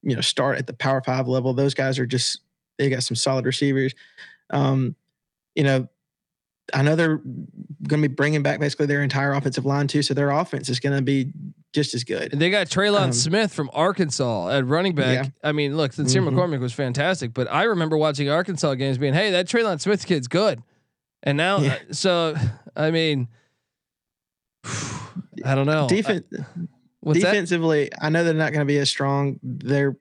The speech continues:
Speaker 1: you know, they're only returning five guys from what I saw, but, um, I think one other big thing for us is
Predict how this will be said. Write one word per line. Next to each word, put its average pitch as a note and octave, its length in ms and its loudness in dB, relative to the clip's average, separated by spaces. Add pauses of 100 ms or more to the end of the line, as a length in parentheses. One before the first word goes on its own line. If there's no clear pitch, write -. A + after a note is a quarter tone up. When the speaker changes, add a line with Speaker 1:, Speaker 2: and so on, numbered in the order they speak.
Speaker 1:
you C3 80 -2
know, B2+ 80 0
they're C3+ 140 2
only D3 160 2
returning C#3 420 0
five C3+ 260 -2
guys C3+ 240 0
from C3+ 120 -2
what C3 100 0
I B2+ 60 -2
saw, C#3+ 320 0
but, B2+ 200 -4 (540)
um, C3+ 460 0 (680)
I B2 100 -2
think E3+ 320 -2
one D3+ 260 2
other D#3 140 2
big D3 260 0
thing D3+ 220 0
for D3 240 2
us C#3 180 -2
is C#3 200 -2